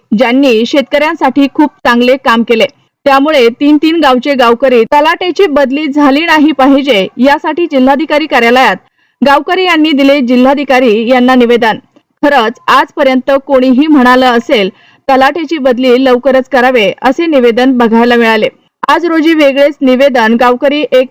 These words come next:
तलाठी बदली नाही झाली पाहिजे, असे निवेदन पहिल्यांदाच बघायला मिळाले. खरंच गावकऱ्यांसाठी चांगलेच काम केले तलाठी साहेबांनी, असा गावकऱ्यांच्या वतीने सांगण्यात आले.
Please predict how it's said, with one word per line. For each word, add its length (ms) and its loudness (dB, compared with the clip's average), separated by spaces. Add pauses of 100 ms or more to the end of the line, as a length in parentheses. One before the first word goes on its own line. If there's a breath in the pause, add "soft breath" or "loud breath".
(100)
तलाठी 360 0
बदली 340 0
नाही 340 2
झाली 240 2
पाहिजे, 480 0 (360 soft breath)
असे 300 -2
निवेदन 480 0
पहिल्यांदाच 600 0
बघायला 420 0
मिळाले. 360 2 (500)
खरंच 340 0
गावकऱ्यांसाठी 800 -2
चांगलेच 520 -2
काम 220 0
केले 400 0 (400 soft breath)
तलाठी 380 0
साहेबांनी, 540 0 (500)
असा 320 0
गावकऱ्यांच्या 680 0
वतीने 460 0
सांगण्यात 400 -2
आले. 160 0